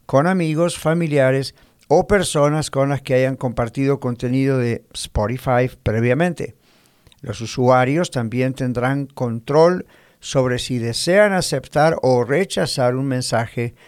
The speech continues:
agregó el portavoz. Y continúa la noticia diciendo, los usuarios también deben reportar contenido compartido, mensajes de texto a cuen-, o cuentas,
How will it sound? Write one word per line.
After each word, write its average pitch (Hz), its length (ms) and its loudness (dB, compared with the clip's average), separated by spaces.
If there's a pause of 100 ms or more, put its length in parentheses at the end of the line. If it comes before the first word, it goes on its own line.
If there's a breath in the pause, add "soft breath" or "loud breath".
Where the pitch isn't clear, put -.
(240 soft breath)
agregó 120 760 0 (360 soft breath)
el 123 260 -2
portavoz. 107 800 -4 (600)
Y - 40 -20
continúa 123 680 0
la 123 100 2
noticia 127 460 -2
diciendo, 135 520 0
los 117 200 -4
usuarios 151 600 2
también 143 580 0 (300 soft breath)
deben 127 300 -2
reportar 127 580 0
contenido 123 580 0
compartido, 170 760 -2
mensajes 113 540 -4
de 110 120 -4
texto 110 420 -6
a 104 140 -8
cuen-, 160 320 0
o 123 100 -2
cuentas, 143 560 2